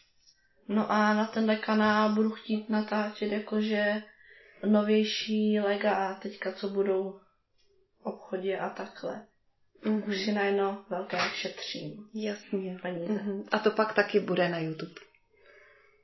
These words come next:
Speaker 1: Snad jo, snad se mi to povede.
Speaker 2: Mhm. Natáčíš sám, nebo ti někdo točí?
Speaker 1: Natáčím to celé sám a i to celé stříhám
Speaker 2: Mhm, mhm.
Speaker 1: sám.
Speaker 2: Mhm.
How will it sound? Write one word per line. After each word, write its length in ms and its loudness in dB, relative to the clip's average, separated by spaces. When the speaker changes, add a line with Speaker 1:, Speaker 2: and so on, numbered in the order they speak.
Speaker 1:
Snad 380 2
jo, 300 4
snad 180 -4
se 100 -4
mi 140 0
to 120 -4
povede. 360 -6
Speaker 2:
Mhm. 440 0
Natáčíš 680 2
sám, 340 6
nebo 240 6
ti 160 -4
někdo 340 -2
točí? 140 0
Speaker 1:
Natáčím 460 2
to 120 -4
celé 400 0
sám 540 0
a 80 0
i 120 2
to 100 -2
celé 380 0
stříhám 1120 -6
Speaker 2:
Mhm, 140 2
mhm. 80 -4
Speaker 1:
sám. 420 -6
Speaker 2:
Mhm. 360 -2